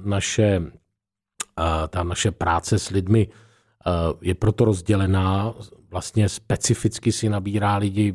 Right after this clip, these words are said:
program sociální integrace v Česku. To je sedm krajů, devět poboček, přes tři sta lidí, kteří dělají sociální práci v Česku.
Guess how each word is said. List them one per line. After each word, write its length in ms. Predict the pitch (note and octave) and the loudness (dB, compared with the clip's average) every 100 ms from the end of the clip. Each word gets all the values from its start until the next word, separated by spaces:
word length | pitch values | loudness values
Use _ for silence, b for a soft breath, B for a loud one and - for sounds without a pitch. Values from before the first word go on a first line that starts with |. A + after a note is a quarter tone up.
| - - | -4 -6
program 600 | F#2+ E2+ G2 G2+ G2 F#2 | -6 -4 0 2 2 -2
sociální 640 | - - G#2+ G2 G2 F#2+ | -6 -2 0 2 0 0
integrace 540 | D#2+ F2 E2 F2 - | -2 -4 -4 -4 -4
v 80 | G#2+ | -4
Česku. 520 | - F2 - A#2+ C3+ - | -4 -6 -4 -2 -2 -4
To 140 | G2+ | -4
je 220 | F#2+ E2+ D2 | -2 -2 -4
sedm 340 | - G2+ G#2+ | -2 2 0
krajů, 600 | - E2 G2 A2 A2+ A2+ B B _ | 0 0 2 4 4 2 B B _
devět 300 | - F#2+ G2 | 0 0 0
poboček, 560 | - F2+ G2 - G2+ F#2+ _ _ | -2 0 0 0 0 -2 _ _
přes 240 | - F#2+ | -6 -4
tři 180 | - G2+ | -4 -6
sta 200 | - G#2+ | -4 -2
lidí, 300 | E2+ D2+ E2+ | -4 -4 -8
kteří 360 | - - F2 F2 | -8 -6 -6 -4
dělají 280 | F2 E2 E2+ | -4 -4 -6
sociální 540 | - - F#2 E2+ F#2+ | -12 -8 -6 -2 -4
práci 360 | E2+ E2 D#2+ G2 | -2 -4 -4 -10
v 80 | |
Česku. 400 | - A#2 - A2+ | -8 -10 -6 -8